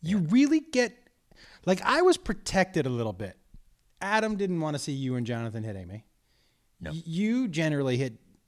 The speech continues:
Speaker 1: if you were gonna, you were not much of a torturer, but if you were gonna, you took it out on Jonathan.
Speaker 2: Right. But really not that much.
Speaker 1: Not that much. But
Speaker 2: Yeah.
Speaker 1: by the time,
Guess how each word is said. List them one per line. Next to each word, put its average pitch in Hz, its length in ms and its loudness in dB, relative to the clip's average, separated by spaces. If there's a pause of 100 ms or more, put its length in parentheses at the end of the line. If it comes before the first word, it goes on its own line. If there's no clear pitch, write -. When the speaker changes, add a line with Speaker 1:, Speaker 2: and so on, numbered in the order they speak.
(180)
Speaker 1:
if 123 120 -8
you 170 260 2
were 175 140 2
gonna, 147 240 -2
you 220 120 2
were 156 120 4
not 135 240 -2
much 131 200 -2
of 110 80 -8
a 110 40 -6
torturer, 110 520 -6
but 123 120 -6
if 131 80 -6
you 160 120 -2
were 147 80 -2
gonna, 135 440 -2
you 131 560 -6 (360)
took 143 220 -6
it 127 80 -2
out 117 160 -2
on 110 120 -6
Jonathan. 104 520 -6 (100)
Speaker 2:
Right. 107 260 -4 (140)
But 196 100 0
really 220 220 4
not 131 180 0
that 92 160 -6
much. 113 180 -4
Speaker 1:
Not 247 160 -2
that 226 100 -4
much. 170 240 -6
But 170 100 -4
Speaker 2:
Yeah. - 40 -2
Speaker 1:
by 202 100 4
the 190 100 -2
time, 220 420 2